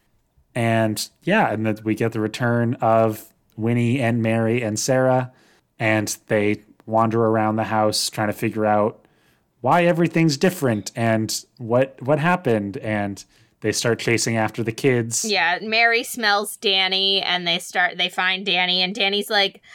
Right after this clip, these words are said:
Speaker 2: "Oh, my sisters, how wonderful of you to be here, and, like,
Speaker 1: Yeah.
Speaker 2: now that you're
Speaker 1: She tries
Speaker 2: back."
Speaker 1: to play it off. Yeah.
Speaker 2: Yeah, 'cause she's dressed as a little witch, too, so.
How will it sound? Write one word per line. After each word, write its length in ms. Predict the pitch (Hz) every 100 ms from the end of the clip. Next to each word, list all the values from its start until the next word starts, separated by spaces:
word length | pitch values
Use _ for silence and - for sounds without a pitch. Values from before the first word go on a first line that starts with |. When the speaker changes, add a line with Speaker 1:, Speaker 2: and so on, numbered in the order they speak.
| - -
Speaker 2:
"Oh, 200 | 403 494
my 140 | 285 247
sisters, 880 | - - 554 - - 185 175 196 -
how 420 | - 370 381 359
wonderful 760 | 359 381 330 294 285 - 269 247
of 140 | 226
you 160 | 254 254
to 100 | 262
be 320 | 294 285 285
here, 400 | - 214 180 170
and, 220 | 180 185
like, 320 | 196 185 185
Speaker 1:
Yeah. 160 | 117 95
Speaker 2:
now 200 | 311 311
that 200 | 294 247
you're 100 | 262
Speaker 1:
She 40 | 240
tries 300 | 285 - 165
Speaker 2:
back." 60 |
Speaker 1:
to 40 | -
play 300 | - 123 104
it 80 | 104
off. 560 | 104 101 101 - -
Yeah. 120 | 104
Speaker 2:
Yeah, 240 | 190 180 175
'cause 200 | 285 254
she's 320 | - 285 320
dressed 380 | 247 226 240 240
as 120 | 226
a 80 | 226
little 360 | 220 214 208
witch, 440 | 214 208 - - -
too, 440 | - 208 196 202
so. 480 | 214 - 185 170 185